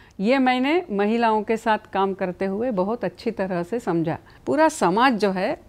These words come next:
वो परस्पर जुड़ा हुआ है, तो महिलाओं की समस्या ये महिला की नहीं है, ये समाज की समस्या है।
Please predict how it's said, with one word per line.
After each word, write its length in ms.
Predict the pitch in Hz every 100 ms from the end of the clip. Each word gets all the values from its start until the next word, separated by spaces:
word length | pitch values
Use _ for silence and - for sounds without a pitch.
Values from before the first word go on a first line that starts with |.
| -
वो 140 | 302
परस्पर 600 | 339 - 226 285 - 339
जुड़ा 340 | 262 196 247 330
हुआ 240 | 285 165
है, 180 | 131 - - - - - -
तो 60 | 302
महिलाओं 480 | 208 226 294 302
की 120 | 294 330
समस्या 400 | 302 302 - 320
ये 80 |
महिला 400 | 311 247 285 311
की 140 | 311 349
नहीं 180 | 330 247
है, 160 | 165
ये 100 | 233
समाज 420 | 277 247 302 349
की 120 | 349 349
समस्या 440 | 285 208 - 135
है। 120 | 135